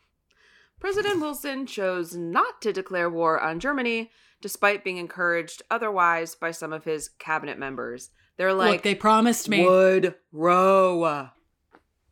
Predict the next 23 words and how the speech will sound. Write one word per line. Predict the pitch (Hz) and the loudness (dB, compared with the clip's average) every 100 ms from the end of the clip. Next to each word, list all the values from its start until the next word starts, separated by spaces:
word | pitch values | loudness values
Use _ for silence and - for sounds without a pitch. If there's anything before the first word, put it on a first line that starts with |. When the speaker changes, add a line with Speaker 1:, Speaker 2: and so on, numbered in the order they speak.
| _ _ 214 | _ _ -2
Speaker 2:
They | 214 | 2
promised | 285 247 247 | 2 2 0
me | 240 | 0
they | 208 | 0
wouldn't | 196 208 220 | 2 2 2
sh-, | 226 214 202 202 | 0 -2 -4 -6
sink | - 208 | -4 -2
another | 196 190 190 196 | 0 0 0 -2
ship | 202 202 170 - _ _ _ _ _ | 0 2 0 -2 _ _ _ _ _
without, | 202 196 202 202 202 - - - - | 0 2 4 4 4 0 -4 -12 0
without | 226 254 269 311 | 2 6 6 4
warning." | 427 539 359 247 233 | 2 0 -2 -4 -4
Speaker 1:
Without | 196 214 220 | -2 2 2
warning. | 226 196 180 175 | 2 0 -4 0
They're | 208 | 2
Speaker 2:
And, | 240 | 4
Speaker 1:
gonna | 302 | 2
Speaker 2:
and | |
Speaker 1:
talk | - 196 277 | 0 4 4
Speaker 2:
I | 208 | 4
Speaker 1:
to | 349 | 2
us | |
Speaker 2:
believe | 208 | 2